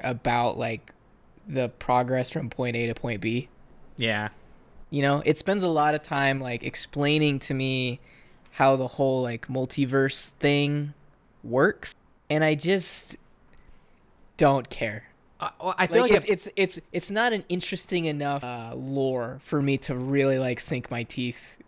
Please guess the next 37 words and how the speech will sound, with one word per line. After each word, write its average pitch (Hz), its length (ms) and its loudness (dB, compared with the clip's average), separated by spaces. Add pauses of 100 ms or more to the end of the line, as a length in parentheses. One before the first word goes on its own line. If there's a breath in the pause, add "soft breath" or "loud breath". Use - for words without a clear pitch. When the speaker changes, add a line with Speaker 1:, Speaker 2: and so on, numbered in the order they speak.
Speaker 1:
into, 131 400 -2
like, 120 220 -2
the 127 80 -4
mechanics 120 580 -2
of 160 140 4
it. 196 200 0 (260)
Speaker 2:
Right. 127 220 4
Speaker 1:
Like, 202 160 6
I, - 440 0
I'm, 262 260 4
I'm 196 280 2
normally 190 600 0
in 151 140 4
sci-fi 135 720 2 (140)
type 135 280 2
of 123 140 -10
movies 127 580 -4 (380 soft breath)
or, 135 260 2
like, 117 400 -4
you 147 100 -2
know, 113 120 -4
mind 123 400 -4
bender 123 500 -2
type 135 320 -6
of 127 140 -8
movies, 127 360 -2
whatever 120 280 -2
you 120 100 -4
wanna 117 180 -6
call 123 280 0
it. 127 100 0 (400 loud breath)
I'm 165 240 4
totally, 196 460 2
like, 143 180 0
game 139 240 0
to, 131 60 -2
like, - 380 -8